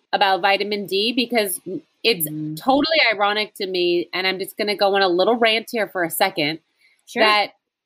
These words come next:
Speaker 1: no one in the, in the mainstream or doctors in the mainstream are talking about wearing masks and pouring
Speaker 2: Mm-hmm.
Speaker 1: copious amounts of alcohol on your hands.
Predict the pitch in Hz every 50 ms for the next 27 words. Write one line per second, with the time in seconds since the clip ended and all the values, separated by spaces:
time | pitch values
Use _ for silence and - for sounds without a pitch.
0 | _ 202 226 233 247 247 254 269 277 285 285 277 269 262 247 233 233 226 220 208
1 | - - - 220 220 226 220 220 208 208 214 214 220 233 233 - - - 220 208
2 | 202 202 196 196 185 180 175 170 165 214 214 226 220 - 240 233 220 202 214 196
3 | 190 185 185 180 180 180 175 - - 196 185 180 175 175 175 - - - 190 196
4 | 190 - 240 220 214 - 226 214 214 202 208 202 190 185 190 196 226 269 269 254
5 | 240 233 226 226 233 233 233 - - 240 208 196 190 175 - _ _ 226 214 220
6 | 220 220 - 143 160 165 247 226 202 240 247 254 240 - 233 226 226 - - -
7 | 202 220 214 - 226 220 214 208 202 202 196 185 185 180 180 185 170 160 156 156
8 | 170 196 214 - - -